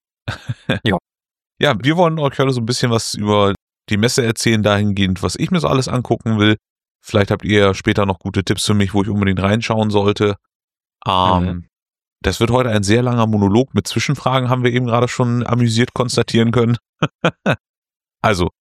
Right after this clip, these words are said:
Speaker 1: wenn ihr
Speaker 2: Ja.
Speaker 1: meine Stimme nicht gerne hören mögt, sondern lieber die von Jascha, dann solltet ihr jetzt abschalten. <laughs>
Speaker 2: Oder ihr spielt den Podcast einfach so auf anderthalbfacher Geschwindigkeit. Dann klingt Max auch nochmal anders.
Speaker 1: Dann
Speaker 2: Vielleicht
Speaker 1: klingen wir
Speaker 2: hilft
Speaker 1: alle
Speaker 2: das.
Speaker 1: wie die Chipmunks.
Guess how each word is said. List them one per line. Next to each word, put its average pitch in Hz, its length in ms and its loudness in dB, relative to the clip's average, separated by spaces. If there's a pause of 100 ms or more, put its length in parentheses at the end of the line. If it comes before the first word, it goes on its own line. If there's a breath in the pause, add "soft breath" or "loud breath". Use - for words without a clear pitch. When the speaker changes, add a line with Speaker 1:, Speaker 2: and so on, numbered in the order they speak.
Speaker 1:
wenn 98 120 2
ihr 98 80 4
Speaker 2:
Ja. 110 60 6
Speaker 1:
meine 104 140 2
Stimme 113 260 0
nicht 104 180 -2
gerne 95 240 0
hören 98 200 2
mögt, 95 260 0
sondern 90 180 2
lieber 92 200 0
die 87 120 0
von 90 180 -2
Jascha, 90 300 0
dann 85 160 -2
solltet 82 300 -2
ihr 90 100 -2
jetzt 90 200 -4
abschalten. - 380 -10 (280)
<laughs> - 1160 -10
Speaker 2:
Oder 175 380 2
ihr 131 280 4
spielt 139 280 -2
den 123 80 0
Podcast - 420 0
einfach 120 240 0
so - 200 2
auf - 220 -2
anderthalbfacher 113 640 0
Geschwindigkeit. 101 760 -4
Dann 101 240 -4
klingt - 240 -2
Max 110 240 0
auch 117 140 0
nochmal 110 240 2
anders. 107 460 0
Speaker 1:
Dann 98 100 0
Speaker 2:
Vielleicht 107 220 2
Speaker 1:
klingen - 20 4
wir 104 80 4
Speaker 2:
hilft 92 80 -2
Speaker 1:
alle 113 140 4
Speaker 2:
das. 110 60 -4
Speaker 1:
wie 107 100 4
die 95 40 -2
Chipmunks. - 560 -8